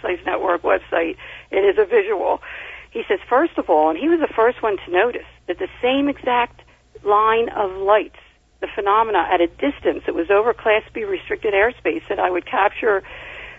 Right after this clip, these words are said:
two months before the mass sighting and during the mass sighting, was in the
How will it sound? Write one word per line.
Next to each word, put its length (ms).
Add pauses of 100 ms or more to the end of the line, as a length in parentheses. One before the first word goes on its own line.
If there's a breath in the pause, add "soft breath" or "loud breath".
(140)
two 100
months 300
before 300
the 80
mass 340
sighting 540
and 320
during 360
the 40
mass 320
sighting, 400 (260 loud breath)
was 200
in 100
the 100